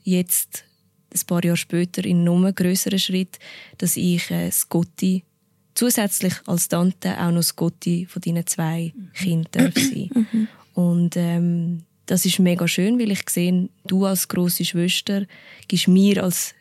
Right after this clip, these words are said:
Speaker 1: deiner kleineren Schwester so viel Vertrauen und so viel, ja, Liebe,
Speaker 2: Mhm.
Speaker 1: dass ich die Rolle in deinem Leben haben dürfen übernehmen.
Speaker 2: Was für mich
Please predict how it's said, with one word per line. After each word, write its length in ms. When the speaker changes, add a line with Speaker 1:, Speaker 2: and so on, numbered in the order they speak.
Speaker 1:
deiner 320
kleineren 500
Schwester 540
so 240
viel 500
Vertrauen 760
und 200
so 160
viel, 260
ja, 220
Liebe, 480
Speaker 2:
Mhm. 140
Speaker 1:
dass 160
ich 280
die 140
Rolle 260
in 60
deinem 320
Leben 340
haben 180
dürfen 520
übernehmen. 460
Speaker 2:
Was 220
für 100
mich 440